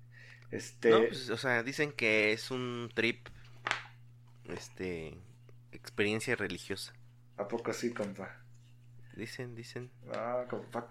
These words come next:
Speaker 1: ¿pa' qué le jugamos al campeón, compa? Nos
Speaker 2: O sea,
Speaker 1: vemos a
Speaker 2: según yo, no es como adictivo,
Speaker 1: Ajá.
Speaker 2: si esa es como que tu preocupación.
Speaker 1: Ajá.
Speaker 2: Es más bien de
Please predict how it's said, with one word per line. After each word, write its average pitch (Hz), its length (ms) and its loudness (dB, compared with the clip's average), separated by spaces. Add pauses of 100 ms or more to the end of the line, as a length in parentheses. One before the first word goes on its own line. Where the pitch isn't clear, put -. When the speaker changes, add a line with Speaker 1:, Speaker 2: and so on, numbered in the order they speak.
Speaker 1:
¿pa' 123 160 0
qué 196 120 6
le 208 140 6
jugamos 127 440 0
al 98 160 0
campeón, - 600 0
compa? - 600 -10 (560)
Nos 123 100 4
Speaker 2:
O - 60 8
sea, 165 100 12
Speaker 1:
vemos 165 240 10
a 139 40 12
Speaker 2:
según 165 180 8
yo, 156 420 4 (680)
no 135 300 8
es 143 140 6
como 104 960 4
adictivo, 113 640 -2 (240)
Speaker 1:
Ajá. 104 180 0
Speaker 2:
si 101 80 -2
esa 104 140 -4
es - 140 -8
como 101 240 -2
que 98 100 -4
tu 95 120 -8
preocupación. - 600 -6 (360)
Speaker 1:
Ajá. 107 340 -6 (640)
Speaker 2:
Es 104 160 -4
más 104 240 -2
bien 113 260 2
de 80 720 2